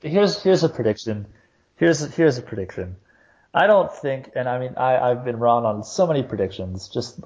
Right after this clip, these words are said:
look at the Star Wars episode. Um, so I'm not really good at predictions, obviously, but I don't know. Like, I think that that whole situation down there is getting so ridiculous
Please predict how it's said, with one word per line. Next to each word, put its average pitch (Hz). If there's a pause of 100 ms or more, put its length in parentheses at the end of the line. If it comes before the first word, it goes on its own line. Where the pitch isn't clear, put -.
(140)
look 107
at 107
the -
Star 95
Wars 90
episode. 92 (600)
Um, 113 (320)
so 127
I'm 123
not 151
really 135
good 117
at 98
predictions, 92
obviously, 87
but - (200)
I 156
don't 139
know. 87
Like, 107
I 139
think 175
that 165
that 123
whole 120
situation 101
down 92
there 92
is 98
getting 110
so -
ridiculous -